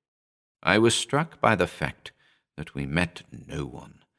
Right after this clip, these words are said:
apart from rare and furtive stragglers who seemed to avoid us. The air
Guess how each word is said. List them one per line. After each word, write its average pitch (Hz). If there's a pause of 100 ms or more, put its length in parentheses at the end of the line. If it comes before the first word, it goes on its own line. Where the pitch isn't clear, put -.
(380)
apart 90
from 76
rare 78
and 80
furtive 80
stragglers 69
who 76
seemed 87
to 98
avoid 98
us. - (760)
The 113
air 107